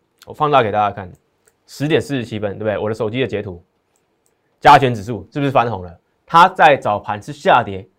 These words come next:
超过两百点，直接拉抬两百点，在当时十点四十七分的时候，对，是不是如我所说，大盘真的翻红了，对不对？我的账号资讯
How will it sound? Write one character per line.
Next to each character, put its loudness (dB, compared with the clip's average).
超 2
过 0
两 -6
百 -6
点， -16
直 -8
接 -2
拉 6
抬 -2
两 -4
百 0
点， -10
在 2
当 2
时 -10
十 -16
点 -6
四 -16
十 -16
七 -16
分 -14
的 -14
时 -20
候， -20
对， -4
是 -8
不 -4
是 -6
如 -2
我 6
所 -8
说， -6
大 8
盘 -6
真 -2
的 -8
翻 -4
红 -16
了， -20
对 -10
不 -10
对？ -20
我 0
的 4
账 4
号 0
资 -10
讯 -8